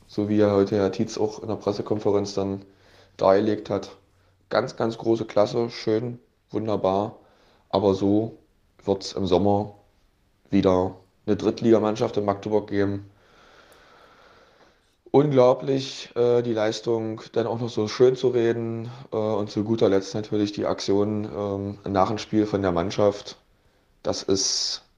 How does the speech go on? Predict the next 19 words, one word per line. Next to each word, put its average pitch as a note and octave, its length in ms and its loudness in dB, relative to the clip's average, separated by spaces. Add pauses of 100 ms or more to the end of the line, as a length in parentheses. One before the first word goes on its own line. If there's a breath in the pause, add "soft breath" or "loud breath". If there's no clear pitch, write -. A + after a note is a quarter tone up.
(400)
ein G2 160 -6
Schlag A2 520 2
in C#3+ 80 -10
die C3 100 -10
Fresse A2 400 -2
für - 220 -4
alle B2 180 -2
Clubfans, C3+ 720 -6 (340)
für - 280 -8 (120)
alle C#3 200 2
Clubfans, C#3 480 -6
die B2+ 120 0
heute A2+ 180 2
im B2 80 -6
Stadion B2 420 0
waren, B2 280 -4 (800 soft breath)
die A2 200 -6
alles B2 300 2
geben, C3 520 0